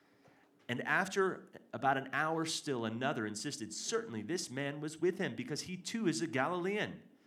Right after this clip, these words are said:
But Peter said to him, 'Man, I don't know what you're talking about.' At that moment, while he was still speaking, a rooster crowed. Then the Lord turned and looked straight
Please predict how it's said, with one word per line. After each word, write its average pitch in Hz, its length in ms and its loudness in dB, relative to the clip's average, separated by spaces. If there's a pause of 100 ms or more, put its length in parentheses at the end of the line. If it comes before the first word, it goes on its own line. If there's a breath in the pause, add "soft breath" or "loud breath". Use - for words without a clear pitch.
(260 loud breath)
But 117 120 -2
Peter 180 220 6
said 175 260 2
to 143 140 -2
him, 92 200 -4 (240 loud breath)
'Man, 180 420 4
I 117 120 0
don't 143 360 4
know 151 120 4
what 139 180 0
you're 110 80 -6
talking 185 460 4
about.' 170 400 0 (240 loud breath)
At 113 160 -6
that 151 240 4
moment, 123 340 0 (140)
while 123 220 4
he 131 100 -2
was 120 120 -2
still 160 300 -2
speaking, 143 640 -4
a 95 100 -4
rooster 98 560 -4 (120)
crowed. 95 400 -2 (1500 loud breath)
Then 147 140 4
the 151 80 2
Lord 143 320 4
turned 185 440 2
and 117 160 -4
looked 120 180 -4
straight 143 560 -4